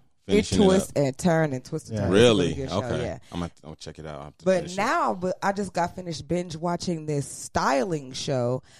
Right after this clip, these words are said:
Speaker 2: about, like, one of the first, um,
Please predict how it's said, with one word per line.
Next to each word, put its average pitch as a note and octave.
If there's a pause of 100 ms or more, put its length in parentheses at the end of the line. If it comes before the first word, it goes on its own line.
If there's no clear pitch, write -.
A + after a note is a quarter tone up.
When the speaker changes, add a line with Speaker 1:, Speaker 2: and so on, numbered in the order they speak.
(140)
Speaker 2:
about, D3+
like, D3+
one E3
of D#3
the -
first, F3+ (100)
um, D3